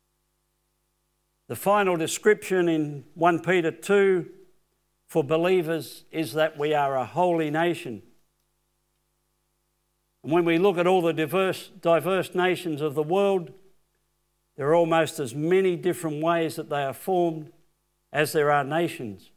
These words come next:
Some are based on race, others religion, some on geography, others base their nationhood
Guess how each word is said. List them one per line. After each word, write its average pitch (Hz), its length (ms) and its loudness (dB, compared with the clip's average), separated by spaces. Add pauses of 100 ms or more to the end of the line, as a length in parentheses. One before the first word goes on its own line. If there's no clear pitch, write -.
(840)
Some 165 260 4
are 160 140 6
based 175 400 4
on 143 200 2
race, 208 520 2 (760)
others 151 440 2
religion, 185 760 0 (880)
some 160 220 4
on 160 200 2
geography, 185 800 2 (1300)
others 160 400 4
base 170 380 4
their 156 340 4
nationhood 160 840 0